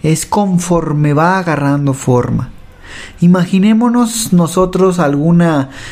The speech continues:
pues, figura, alguna escultura, quizá, pues, de que el material que ustedes gusten, ¿verdad? Al fin y al cabo,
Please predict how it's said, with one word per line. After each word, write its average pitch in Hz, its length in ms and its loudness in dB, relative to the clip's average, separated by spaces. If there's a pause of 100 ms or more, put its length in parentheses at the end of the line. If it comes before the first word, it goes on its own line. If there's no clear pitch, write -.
(200)
pues, - 380 0 (400)
figura, 151 460 2
alguna 151 280 0
escultura, 143 800 0
quizá, 151 680 -2 (440)
pues, 254 240 -2 (380)
de 185 100 2
que 208 80 0
el 214 120 2
material 254 520 0
que - 120 -2
ustedes 170 500 -2
gusten, 113 540 0
¿verdad? 175 320 -2 (880)
Al 160 140 0
fin 233 180 2
y - 20 2
al 214 140 0
cabo, 185 420 0